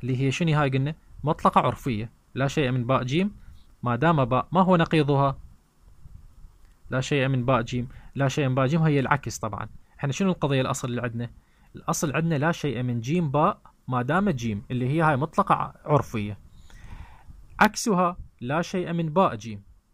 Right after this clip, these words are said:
زين. إذا ل-، آه، لو لم يصدق لا شيء من باء جيم اللي هو العكس، لصدق النقيض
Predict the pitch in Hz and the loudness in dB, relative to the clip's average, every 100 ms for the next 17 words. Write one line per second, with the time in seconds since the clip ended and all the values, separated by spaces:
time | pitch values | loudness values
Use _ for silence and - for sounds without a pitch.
0 | - - _ - - - 101 95 _ _ | -20 -20 _ -20 -20 -18 -16 -16 _ _
1 | _ _ _ _ - - - - - _ | _ _ _ _ -20 -20 -20 -20 -20 _
2 | 175 196 190 208 175 170 160 160 165 202 | -2 0 2 2 0 0 0 0 0 2
3 | 214 185 190 185 185 156 185 160 170 156 | 0 0 -2 0 0 0 -2 0 0 2
4 | 165 139 143 143 135 147 156 135 131 139 | 2 2 0 -2 0 0 0 0 -2 -6
5 | - 135 131 160 165 156 139 135 127 | -6 -6 -4 -2 -2 -2 -2 -2 -4